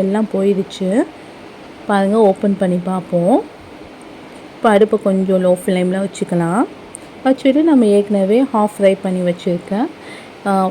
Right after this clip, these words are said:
முட்டை, உருளைக்கிழங்கு இது எல்லாத்தையுமே இதுல சேர்த்துடலாம். இந்த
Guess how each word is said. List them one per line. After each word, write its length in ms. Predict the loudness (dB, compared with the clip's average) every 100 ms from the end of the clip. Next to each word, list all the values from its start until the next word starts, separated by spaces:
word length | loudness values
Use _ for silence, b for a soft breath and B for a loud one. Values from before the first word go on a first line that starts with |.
| -4 -4
முட்டை, 360 | -4 0 2 2 0 4
உருளைக்கிழங்கு 640 | 4 4 2 -2 0 2 2
இது 100 | 2
எல்லாத்தையுமே 440 | 0 0 -2 0 2
இதுல 140 | 2 2 2
சேர்த்துடலாம். 640 | 0 0 -4 -4 -4 -4 -6 -10 -20 -20 -20 -20 -20 -20 -20 -20 -20 -20 -20 -20 -20 -20 -20 -20 -20 -20 -20 -20 -18 -20 -20 -20 -18 -18 -18 -20 -20 -20 -20 -20 -18 -18 -18 -18 B -20 -4
இந்த 100 | 0